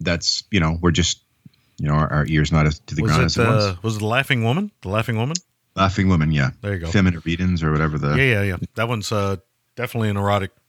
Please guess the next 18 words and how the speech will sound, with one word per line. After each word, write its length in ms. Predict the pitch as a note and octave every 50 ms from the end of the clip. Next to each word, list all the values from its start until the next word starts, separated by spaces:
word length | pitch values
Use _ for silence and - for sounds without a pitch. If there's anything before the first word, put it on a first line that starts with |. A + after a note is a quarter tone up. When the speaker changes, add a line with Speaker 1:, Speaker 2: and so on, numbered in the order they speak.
| _ _
Speaker 2:
uh, 160 | - F#2+ F#2+
piece 240 | F#2 - G#2+ G2 -
of 60 | -
cinema. 360 | - - A2 F#2+ F2 D#2+ D#2+ - _ _ _ - - - - - - - - - - - - - -
Um, 480 | D3+ D3 D3 C#3+ C3+ B2+ B2 A2 G#2 - _ _ _ _ _ _ _ _ _ _ _
yeah, 160 | - E3+ A#3 G#3+
I, 80 | C#3+ E3+
you 140 | F#3+ F#3
know, 80 | F#3 F3+
I 100 | D#3+ D#3+
think 220 | D3 F3+ G#3 G#3
the 80 | - G3
erotic 340 | E3 D3+ D3 D3 D3 C#3 -
film 200 | - C#3+ C3+ B2+
is 80 | A2+
coming 260 | - - C#3 B2+ A#2 G2+
back, 240 | A2 C#3+ E3 -
though. 240 | - F2 D#2 D2+ -